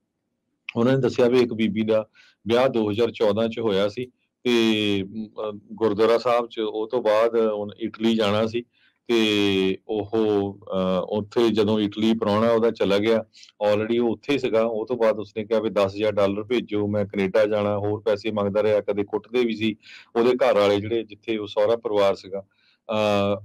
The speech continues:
ਅੱਠਾਂ ਹਫ਼ਤਿਆਂ ਬਾਅਦ, ਅਹ, ਉਹਦਾ ਜਿਹੜਾ job, husband ਸੀ, ਉਹ ਇਟਲੀ ਦੇ ਵਿੱਚ ਡੇਅਰੀ ਦੇ ਵਿੱਚ job ਕਰਨ ਲੱਗ ਪਿਆ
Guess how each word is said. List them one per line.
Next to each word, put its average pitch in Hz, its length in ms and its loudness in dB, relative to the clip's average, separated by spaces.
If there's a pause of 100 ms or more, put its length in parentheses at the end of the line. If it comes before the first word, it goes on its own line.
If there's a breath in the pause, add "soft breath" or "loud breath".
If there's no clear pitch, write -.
ਅੱਠਾਂ 139 580 0
ਹਫ਼ਤਿਆਂ 120 480 -2
ਬਾਅਦ, 123 440 2
ਅਹ, 107 1040 -4
ਉਹਦਾ 131 300 4
ਜਿਹੜਾ 123 220 4
job, 101 600 2
husband 113 380 -6
ਸੀ, 110 280 -6
ਉਹ 113 180 -2
ਇਟਲੀ 104 280 -2
ਦੇ 104 140 2
ਵਿੱਚ 98 260 -2
ਡੇਅਰੀ 98 380 2
ਦੇ 104 80 0
ਵਿੱਚ 101 200 -2
job 95 340 0
ਕਰਨ 104 200 0
ਲੱਗ 101 220 2
ਪਿਆ 104 160 0